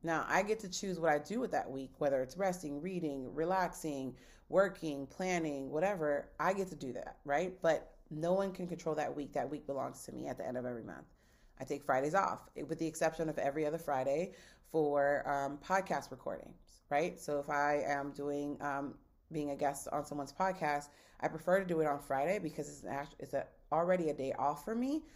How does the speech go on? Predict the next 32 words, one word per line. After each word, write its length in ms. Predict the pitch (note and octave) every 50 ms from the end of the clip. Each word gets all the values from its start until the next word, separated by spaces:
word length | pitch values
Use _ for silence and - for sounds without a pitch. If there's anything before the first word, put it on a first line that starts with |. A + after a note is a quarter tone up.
| - - - - _ -
And 140 | D#3 D#3 D#3
so 520 | - D#3+ D#3 D3+ D3+ D3 D3 C#3+ - - - -
I 140 | D3 C#3+
have 280 | D3 D3 D3+ C#3 C#3 B2+
the 220 | C#3+ C#3+ C#3+ C3 -
capacity 580 | - C#3 - - E3 C#3+ C#3 - - D3 D3 C#3+
and 100 | C#3 C#3+
the 40 | C3+
bandwidth 460 | C#3 C#3 C3+ C3+ C#3 C3+ C3+ C3+ -
to, 200 | - C#3+ C3 A#2
to 180 | - - - D3
do 140 | C#3+ D3 C3+
what 100 | C3+ C3+
I 80 | C3
need 140 | C#3 C3 B2
to 60 | C#3
do 160 | C3+ C3 - -
on 200 | - C3 C3 B2
those 180 | B2+ A#2+ A#2+ -
calls, 400 | - - F#3+ E3+ F2 D#2+ - C3+
right? 200 | B2+ C3+ D3+ -
And 140 | D3+ D3 C#3+
so 440 | - - A3 A3 F#3 D#3+ D3+ D3+ - - - - - - - -
with 100 | - -
that 220 | E3+ D3+ - -
being 200 | D#3+ D3+ D3 C#3+
said, 280 | - - F3+ E3+ D#3 D3
but 80 | D3
that's 200 | D#3+ D#3+ D#3+ D#3+ -
every 280 | E3 E3+ D#3+ E3 D#3+ D3
other 140 | C#3 C3+
Friday, 520 | C3+ - F#3 F3+ E3 - D#2+ A#1+ - -